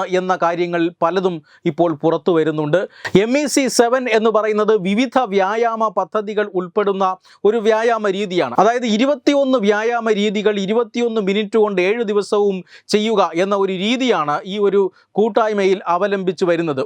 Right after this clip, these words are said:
ഒരു പൂർവ്വ സൈനികനാണ് ഈ ഒരു പദ്ധതി, ആ, കൊണ്ടുവന്നതെന്നും ഇത് പിന്നീട് പടർന്നു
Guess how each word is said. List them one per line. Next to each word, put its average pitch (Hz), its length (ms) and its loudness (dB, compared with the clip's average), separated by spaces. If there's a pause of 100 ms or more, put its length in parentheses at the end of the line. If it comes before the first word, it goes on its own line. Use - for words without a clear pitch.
ഒരു 262 180 0
പൂർവ്വ 277 280 2 (120)
സൈനികനാണ് 214 680 0 (320)
ഈ - 20 -4 (100)
ഒരു 214 180 2
പദ്ധതി, 185 200 0 (560)
ആ, 170 40 4 (240)
കൊണ്ടുവന്നതെന്നും 185 680 0 (120)
ഇത് 262 60 0 (120)
പിന്നീട് 254 320 0 (100)
പടർന്നു 220 340 0